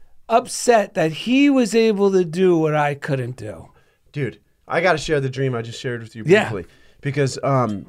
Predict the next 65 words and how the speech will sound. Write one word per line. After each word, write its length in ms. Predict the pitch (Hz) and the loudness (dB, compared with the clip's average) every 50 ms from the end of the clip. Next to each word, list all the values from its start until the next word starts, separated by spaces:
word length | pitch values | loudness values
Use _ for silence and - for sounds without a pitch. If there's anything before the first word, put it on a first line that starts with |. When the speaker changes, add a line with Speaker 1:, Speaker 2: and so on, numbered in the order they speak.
| - - | -14 -10
Speaker 2:
I 100 | - 123 | -4 -2
wasn't 300 | 127 131 131 131 139 123 | 0 0 0 -2 -4 -6
sure 280 | - 143 135 127 123 120 | -4 -4 -2 -2 -2 -2
that 140 | 120 120 113 | -2 -2 -2
I, 320 | 117 90 101 107 123 127 | -2 -2 -2 0 2 2
I, 100 | 131 127 127 | 4 4 2
I 20 | |
knew 260 | 131 151 170 190 196 | 2 4 6 6 6
I 80 | 185 180 | 6 6
was 160 | 180 175 151 | 4 2 0
going 260 | - 170 170 165 165 165 | -2 -2 0 0 -2 -2
to, 240 | - 170 160 160 | -2 -2 0 0
and 60 | 151 139 | 0 0
then 120 | 139 131 | 0 0
I 40 | 131 | 0
was 120 | 131 117 | 0 -2
like, 140 | 131 127 123 | -4 -4 -4
"Ah, 300 | 151 143 143 139 135 135 | -2 -2 0 0 0 0
I 20 | 131 | 0
don't 120 | 135 131 127 | 0 -2 -4
feel 180 | - 160 151 | -2 -2 0
like 100 | 139 139 | 0 -2
sharing 320 | 139 - 151 143 139 139 135 | -2 -4 -2 -2 0 0 -2
it." 80 | 127 | -2
Then 140 | 123 127 123 | -2 -2 -2
I, 180 | 120 123 120 113 | -2 -2 -2 -2
then 240 | 123 131 127 127 | -2 -2 -2 -2
what 160 | 127 131 123 127 | -2 -2 -2 -4
you 80 | 147 | -4
just 180 | 151 151 131 - | -4 -4 -4 -2
said 160 | 139 123 110 | -4 -4 -2
led 240 | 117 120 123 123 120 | -2 -2 -2 0 -2
into 280 | 120 117 104 - 120 | -2 -4 -6 -8 -8
it 120 | 104 101 - | -8 -8 -6
perfectly, 460 | - 143 135 131 - 117 - 104 90 | -6 -6 -6 -6 -6 -10 -12 -10 -8
which 220 | 107 110 107 - | -8 -8 -6 -6
is, 220 | 127 117 113 - - - - - - - - - - - _ | -6 -6 -6 -8 -12 -20 -20 -20 -20 -20 -20 -20 -20 -20 _
so 140 | - - 147 | -6 -2 0
I 100 | 151 156 | 2 2
was 100 | 156 151 | 2 0
in 200 | 156 185 196 220 | 0 2 2 4
a, 80 | 220 208 - - | 4 2 0 -2
in 220 | - - 196 220 233 | 0 2 2 4 4
a, 300 | 226 220 208 185 165 - - | 4 2 2 0 -2 -6 -8
like, 240 | - 139 147 143 139 | -4 -4 -4 -2 0
a, 220 | 151 131 131 139 - | -2 -2 -2 -4 -4
an 120 | 151 143 147 | -4 -2 0
old, 720 | 135 170 180 202 208 214 214 214 208 208 208 202 196 180 170 | 2 4 8 8 10 10 10 10 10 10 8 8 6 4 2
like, 260 | 160 135 131 120 120 | -2 -2 -2 -2 -4
Unity 440 | 120 151 170 175 175 165 160 151 135 | -2 0 0 2 0 0 0 -2 -4
house 440 | 127 131 143 143 131 123 110 - | -4 -2 0 0 0 0 -2 -6
or 60 | - 110 | -12 -12
something, 300 | - - 113 110 120 117 | -10 -10 -8 -8 -6 -6
like, 240 | 113 113 113 - | -6 -6 -6 -4
an 60 | 120 117 | -2 0
old 300 | 135 170 196 202 185 151 | 4 6 6 6 4 4
metaphysical 720 | 170 180 175 160 135 - 165 165 156 156 143 151 139 131 | 0 -2 -2 -2 -2 -4 -6 -6 -6 -6 -6 -4 -4 -4
gathering 640 | 131 - 131 123 127 135 135 135 131 123 120 117 113 | -4 -2 -2 0 0 0 0 -2 -2 -4 -4 -4 -6
of 160 | 110 107 101 | -6 -6 -6
a 80 | 113 107 | -8 -10
truth 320 | - - - 156 156 139 | -10 -8 -8 -6 -6 -4
talk 260 | - 135 110 98 - - | -2 -2 -2 -2 -4 -8
of 80 | - | -12
some 180 | - - 107 101 | -10 -10 -10 -10
sort. 340 | - - 104 95 80 - | -10 -8 -8 -6 -8 -8